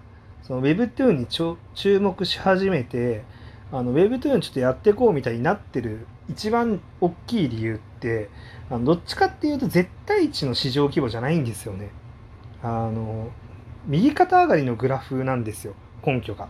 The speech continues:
どっちかっていうと。えー、今、そのWebtoonの市場規模っていうのは年々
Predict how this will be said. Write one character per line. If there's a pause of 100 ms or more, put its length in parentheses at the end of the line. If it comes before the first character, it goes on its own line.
ど
っ
ち
か
っ
て
い
う
と。 (800)
え (180)
ー、
今、
そ
の
Webtoon
の
市
場
規
模
っ
て
い
う
の
は
年
々